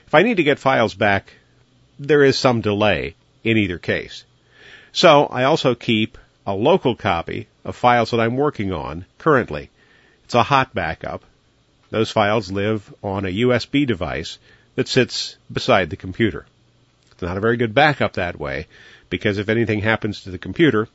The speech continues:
it's also going to happen, most likely, to that U S B drive. But if I accidentally delete something and need a file back quickly, I can get it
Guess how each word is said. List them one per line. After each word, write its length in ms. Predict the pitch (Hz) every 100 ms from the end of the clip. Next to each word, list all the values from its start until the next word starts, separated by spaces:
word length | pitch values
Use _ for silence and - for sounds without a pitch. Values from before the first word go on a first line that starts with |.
| -
it's 160 | 98
also 300 | 117 135 117
going 140 | 98 95
to 80 | 87
happen, 360 | 107 95 101 107
most 240 | 98 -
likely, 460 | 160 170 - 73 - - - _
to 100 | 123
that 240 | 110 110 131
U 200 | 127 113
S 140 | 98
B 200 | - 170
drive. 420 | 101 82 58 50 _ - - _ 113
But 320 | 151 135 -
if 160 | 127
I 140 | 110 104
accidentally 720 | 104 123 - 113 104 92 92
delete 340 | 90 131 160
something 380 | - 123 110 127
and 80 | 110
need 100 | 113
a 60 |
file 320 | 101 104 92 82
back 400 | 117 117 - - -
quickly, 460 | 151 - 85 76 _ _ _ _ _ _
I 120 | 104
can 160 | 101 92
get 200 | 120 98
it 180 | 90